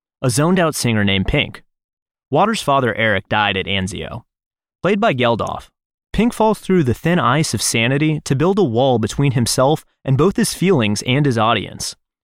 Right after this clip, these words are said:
He becomes a monster, passing his monstrousness to his audience as he hallucinates himself a fascist tyrant. Is this pretentious?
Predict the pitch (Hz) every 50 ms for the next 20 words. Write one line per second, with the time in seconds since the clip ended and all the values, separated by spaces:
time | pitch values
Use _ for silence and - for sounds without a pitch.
0 | _ _ - - 190 220 - - 240 233 185 165 127 117 117 120 123 127 - -
1 | - 85 - - - _ _ _ _ - - 156 180 185 226 202 165 180 131 120
2 | 120 117 139 143 - - 156 143 - - 156 151 143 - - - 120 107 101 104
3 | 107 104 101 92 92 85 85 101 - - _ _ _ _ - 123 120 - 151 147
4 | 131 160 143 135 139 151 147 - 123 113 104 98 - - - 110 - - 131 110
5 | 98 92 - - - 110 - - 110 107 - - 107 101 - - - 117 110 107
6 | - - - _ _ _ _ _ _ _ _ _ _ _ _ _ _ _ _ _
7 | _ _ _ _ _ - 143 127 117 165 180 - - 156 135 - 131 131 127 -
8 | 202 220 - - -